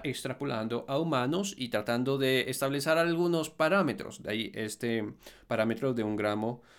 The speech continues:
de un gramo al día de este compuesto.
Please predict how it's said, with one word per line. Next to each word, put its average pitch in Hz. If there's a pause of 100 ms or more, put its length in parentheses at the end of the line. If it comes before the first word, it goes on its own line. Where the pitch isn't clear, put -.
(300)
de 107
un 113
gramo 107
al 104
día 110
de 104
este 101
compuesto. 120